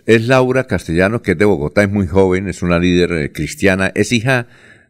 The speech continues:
de César Castellanos, que es el, el dueño de la iglesia, ¿cómo es que se llama? Mm, Misión Carismática Internacional. Y su esposa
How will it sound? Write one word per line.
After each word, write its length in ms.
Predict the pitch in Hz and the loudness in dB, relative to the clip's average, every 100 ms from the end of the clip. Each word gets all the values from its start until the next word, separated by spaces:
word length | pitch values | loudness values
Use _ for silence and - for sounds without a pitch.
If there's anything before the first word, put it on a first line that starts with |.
| - | -10
de 240 | 76 82 | -2 0
César 340 | - 104 113 - | 0 0 0 -2
Castellanos, 840 | 117 - 113 101 80 127 - _ - _ _ _ _ _ | -6 -2 0 0 0 -8 -14 _ -20 _ _ _ _ _
que 200 | - 85 | 0 0
es 140 | 90 | 2
el, 580 | 107 104 104 98 76 67 - | 0 2 2 0 0 -2 -4
el 160 | 80 | 0
dueño 220 | 90 98 | 2 2
de 40 | 110 | 2
la 80 | 90 | 0
iglesia, 460 | 78 95 - 110 | 0 -2 -2 -6
¿cómo 140 | - 107 | -4 -4
es 100 | - | -2
que 80 | |
se 60 | 87 | 0
llama? 440 | 92 123 170 185 - | 0 -2 -4 -8 -12
Mm, 480 | 62 65 60 52 58 | -8 -6 -6 -6 -2
Misión 280 | 78 113 104 | -2 0 0
Carismática 540 | 113 90 101 104 107 | 2 2 0 -2 -4
Internacional. 680 | 98 90 82 80 90 104 85 - _ | -4 -2 -4 -4 -2 -2 -4 -12 _
Y 140 | 156 151 | 2 4
su 180 | 160 170 | 4 2
esposa 680 | - - 165 - 120 143 | 2 2 2 2 -6 -8